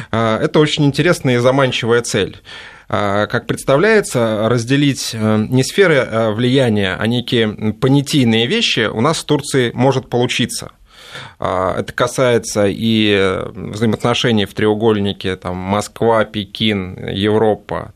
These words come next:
Турция в четырёхугольнике, да, а, может получиться. Тем более, что, м, объёмы нашего сотрудничества там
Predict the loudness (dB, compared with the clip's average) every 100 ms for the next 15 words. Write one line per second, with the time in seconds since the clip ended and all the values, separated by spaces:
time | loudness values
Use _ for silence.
0 | 0 2 2 0 2 2 0 -2 -2 0
1 | 0 0 -2 -8 -4 -4 -6 -12 -12 -12
2 | -6 -2 0 -2 -6 -4 2 2 2 0
3 | 0 0 -2 -4 -8 -10 -2 2 4 4
4 | 0 0 2 2 0 -2 0 0 -2 -6
5 | -4 0 2 2 2 0 -2 -4 -4 -4
6 | 0 0 -2 -6 -4 -4 -4 -8